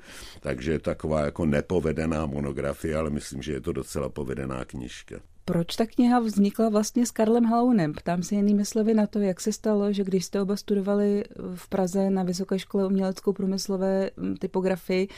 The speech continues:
Speaker 2: tak jak se stalo, že se z vás stali takhle blízcí přátelé? Jak, jak se ten
Speaker 1: No,
Speaker 2: vztah tvořil?
Speaker 1: no právě, my jsme oba <coughs> nestudovali typografii.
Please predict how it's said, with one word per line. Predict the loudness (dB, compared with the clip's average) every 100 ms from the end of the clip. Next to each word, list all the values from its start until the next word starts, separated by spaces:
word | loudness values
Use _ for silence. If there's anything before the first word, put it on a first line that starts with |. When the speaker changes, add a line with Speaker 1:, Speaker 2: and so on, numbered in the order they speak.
| -18 -18 -6
Speaker 2:
tak | -4 2
jak | 0
se | 2
stalo, | 0 4 4 6
že | 4
se | 2 0
z |
vás | 4 2 2
stali | 2 2
takhle | 0 -2 -2
blízcí | 0 -2 -4 -4
přátelé? | 0 0 0 0 0 -2
Jak, | -6 -4
jak | -4 -4
se | -4 -2
ten | 2 0
Speaker 1:
No, |
Speaker 2:
vztah | 2 2 0
tvořil? | 0 2 2 0 -2
Speaker 1:
no | 0 0
právě, | 6 6 8 6 6 6 6
my | 6 4
jsme | 0 2
oba | 6 8 8
<coughs> |
nestudovali | 6 6 6 6 6 2 2
typografii. | -2 -6 -8 -8 -10 -12 -14